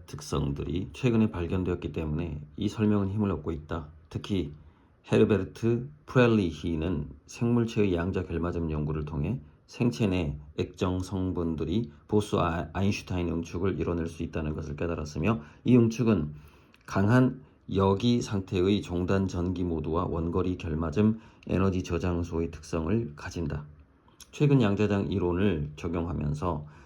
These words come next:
수백만 개 분자의 결마점 영역이 그 모습을 드러내고 있다. 회전하는 물분자 배열 내부의 정밀하게 조율된 준안정 에너지 상태는 적정 주파수를 가진 극도로 약한 전자기장에도 반응할 수 있도록 해주며,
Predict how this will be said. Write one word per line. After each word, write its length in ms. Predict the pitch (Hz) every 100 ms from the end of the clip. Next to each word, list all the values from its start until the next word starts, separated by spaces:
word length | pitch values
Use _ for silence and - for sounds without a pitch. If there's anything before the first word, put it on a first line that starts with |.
| -
수백만 540 | - - 131 120 110
개 120 | 101
분자의 400 | - 90 90 90
결마점 580 | 90 95 85 85 90 82
영역이 460 | 82 85 82 78 87
그 80 | 82
모습을 380 | 78 73 80
드러내고 420 | 78 80 76 76 85
있다. 260 | - 73 - - - - -
회전하는 420 | 151 160 156 147
물분자 440 | 120 107 113 113 110
배열 220 | 104 101
내부의 320 | 95 90 95
정밀하게 760 | 92 90 98 92 87 98 117 - - - - _
조율된 520 | - 95 92 101 98
준안정 640 | - 110 104 95 95 98 82
에너지 260 | 90 87
상태는 480 | 87 85 82 85 98
적정 400 | 90 - 110 101
주파수를 480 | - - 95 90 85
가진 300 | 87 87 87
극도로 380 | 73 76 95 85
약한 260 | - 90
전자기장에도 960 | 85 87 90 85 85 82 78 95 113 - - -
반응할 380 | 101 107 117 113
수 160 | -
있도록 520 | 87 - 82 78 78 - - _ _ - _ -
해주며, 520 | 76 82 76 92 131